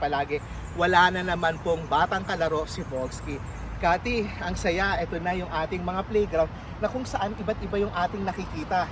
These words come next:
Ibang itsura na naman, guys. Tama yung swing kanina doon, nakita natin straight, ito naman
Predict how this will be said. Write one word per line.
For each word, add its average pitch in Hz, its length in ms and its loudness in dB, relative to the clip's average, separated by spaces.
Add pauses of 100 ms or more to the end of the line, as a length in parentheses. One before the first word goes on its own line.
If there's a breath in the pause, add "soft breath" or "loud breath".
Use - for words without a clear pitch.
(120)
Ibang 180 240 2 (140)
itsura 185 340 -2
na 180 160 -2
naman, 170 320 -4
guys. 180 320 -2 (380)
Tama 202 240 -2
yung 208 160 -6
swing 202 320 -6
kanina 190 400 -2
doon, 233 160 0 (320)
nakita 190 320 -2
natin 185 480 0
straight, 190 400 -4
ito - 240 -4
naman 156 240 0